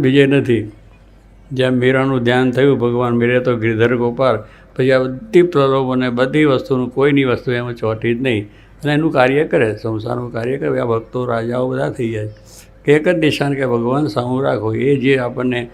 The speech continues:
રાજી કરવા છે તો આપણે કોઈનું જોશું તો રાજી નહીં થાય,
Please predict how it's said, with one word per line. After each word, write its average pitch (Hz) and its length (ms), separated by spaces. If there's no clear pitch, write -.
રાજી 120 320
કરવા 131 320
છે 110 180
તો 110 140
આપણે 127 200
કોઈનું 127 380
જોશું 117 340
તો 147 100
રાજી 127 300
નહીં 127 220
થાય, 95 200